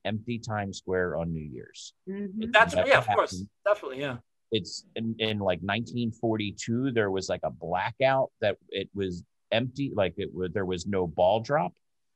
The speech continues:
Speaker 1: but there were still people in Times Square. Outside of that, this is the first time ever that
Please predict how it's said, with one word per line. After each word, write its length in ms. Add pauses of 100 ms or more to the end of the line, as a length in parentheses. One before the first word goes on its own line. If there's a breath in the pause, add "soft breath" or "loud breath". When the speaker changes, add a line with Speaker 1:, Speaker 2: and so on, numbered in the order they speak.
(120)
Speaker 1:
but 200
there 140
were 100
still 260
people 340
in 80
Times 360
Square. 480
Outside 520
of 120
that, 280 (340)
this 140
is 100
the 180
first 260
time 340
ever 380 (360)
that 180